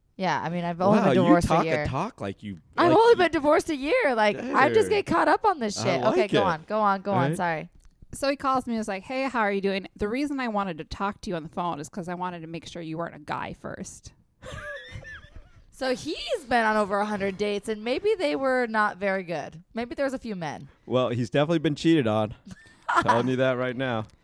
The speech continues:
Speaker 3: So his
Speaker 1: Some
Speaker 3: follow-up
Speaker 1: men on that one.
Speaker 3: So I really felt
Speaker 2: With
Speaker 3: like
Speaker 2: a
Speaker 3: it was
Speaker 2: dude.
Speaker 3: kind of an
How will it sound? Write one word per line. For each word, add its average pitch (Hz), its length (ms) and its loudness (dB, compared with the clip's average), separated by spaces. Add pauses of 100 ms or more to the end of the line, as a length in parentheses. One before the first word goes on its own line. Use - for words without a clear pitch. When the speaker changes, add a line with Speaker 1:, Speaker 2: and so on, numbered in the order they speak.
(280)
Speaker 3:
So 269 180 2
his 269 160 -4
Speaker 1:
Some - 80 -18
Speaker 3:
follow-up 285 380 4
Speaker 1:
men 180 380 2
on 185 180 -4
that 156 180 -2
one. 170 280 -4 (200)
Speaker 3:
So 240 140 -4
I 208 160 -2
really 247 260 0
felt 233 180 -2
Speaker 2:
With 208 80 0
Speaker 3:
like 220 80 2
Speaker 2:
a 214 40 -2
Speaker 3:
it - 20 2
was 208 100 2
Speaker 2:
dude. 180 140 -2
Speaker 3:
kind 196 200 2
of 185 200 -4 (380)
an 196 120 -10